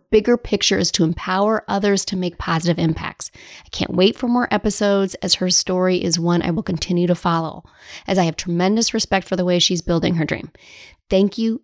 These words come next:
Amy, for allowing us to see the inner workings and for creating a safe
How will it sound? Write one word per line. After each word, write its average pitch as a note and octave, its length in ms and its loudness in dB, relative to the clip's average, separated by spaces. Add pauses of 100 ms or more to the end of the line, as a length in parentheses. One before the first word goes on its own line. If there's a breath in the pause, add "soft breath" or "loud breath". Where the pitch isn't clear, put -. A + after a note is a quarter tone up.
Amy, F#3+ 360 0
for F#3+ 200 0
allowing F3+ 480 2
us F3+ 100 -4
to F3+ 100 -8
see - 220 2
the E3+ 220 0
inner G#3+ 260 2
workings A#3+ 680 2 (280 loud breath)
and F#3+ 100 2
for F3+ 80 2
creating F3+ 400 0
a F3 40 2
safe F3 340 0